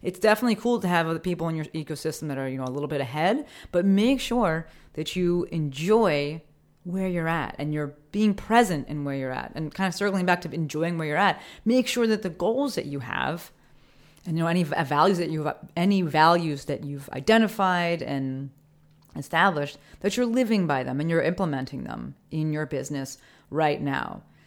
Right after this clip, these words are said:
That you are creating success that is truly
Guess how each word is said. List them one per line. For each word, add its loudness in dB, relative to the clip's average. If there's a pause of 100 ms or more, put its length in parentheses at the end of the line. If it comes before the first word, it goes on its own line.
(360)
That -2
you 4
are 6
creating 2
success -2
that -2
is -2
truly 2